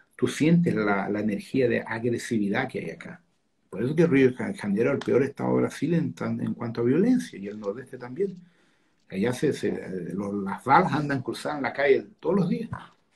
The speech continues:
Entonces, por eso que Brasil es un país,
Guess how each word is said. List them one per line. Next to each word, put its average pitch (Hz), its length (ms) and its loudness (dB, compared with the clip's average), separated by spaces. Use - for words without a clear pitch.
Entonces, 113 380 -2
por 107 200 -2
eso 143 100 0
que 180 80 8
Brasil 165 360 6
es 151 60 6
un 143 140 0
país, 127 360 2